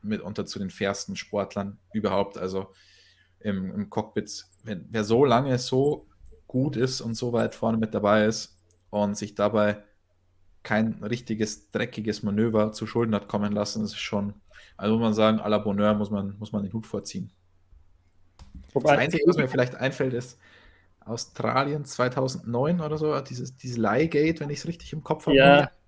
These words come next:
Speaker 2: ich wollte gerade dasselbe erwähnen. Kritiker würden sagen, da war schon mal was, aber das hast du jetzt eh schon angesprochen.
Speaker 3: Ich meine,
Speaker 2: Und
Speaker 3: das,
Speaker 2: vor
Speaker 3: das war
Speaker 2: allem
Speaker 3: eine Geschichte,
Speaker 2: damals
Speaker 3: den
Speaker 2: ging es ja
Speaker 3: Stewards
Speaker 2: noch
Speaker 3: irgendwas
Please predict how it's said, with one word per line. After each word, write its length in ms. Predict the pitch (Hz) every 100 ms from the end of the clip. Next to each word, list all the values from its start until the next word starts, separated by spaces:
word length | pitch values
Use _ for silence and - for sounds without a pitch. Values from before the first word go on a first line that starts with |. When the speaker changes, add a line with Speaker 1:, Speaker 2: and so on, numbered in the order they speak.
| _ -
Speaker 2:
ich 180 | -
wollte 280 | 156 180 185
gerade 340 | 165 147 165 165
dasselbe 460 | 156 - 165 160
erwähnen. 460 | 160 135 143 147 139
Kritiker 500 | 170 185 - 180 160
würden 220 | 170 160
sagen, 400 | - 151 175 170
da 100 | 151
war 160 | 160 151
schon 260 | 160 190
mal 220 | 156 123
was, 260 | 123 151 -
aber 480 | 139 131 131 131 - - - _ _ _ _
das 380 | 95 123 131 139
hast 160 | 135
du 40 | 139
jetzt 160 | 131
eh 140 | - 139
schon 160 | 127 123
angesprochen. 600 | 127 123 - 123 - 123 _ _ _ _ _ _ - - _ _ _ - - - - - _ _ - _ _ _
Speaker 3:
Ich 60 |
meine, 120 | 147
Speaker 2:
Und 80 | 156
Speaker 3:
das, 140 | 165 165
Speaker 2:
vor 100 | 147
Speaker 3:
das 120 | 156
war 60 | 143
Speaker 2:
allem 140 | 165
Speaker 3:
eine 200 | 170 165
Geschichte, 340 | 165 - 127
Speaker 2:
damals 500 | 143 160 156 165 -
Speaker 3:
den 60 | 156
Speaker 2:
ging 100 | 202
es 60 | 208
ja 80 | 196
Speaker 3:
Stewards 160 | 147
Speaker 2:
noch 80 | 143
Speaker 3:
irgendwas 600 | 165 165 160 - - -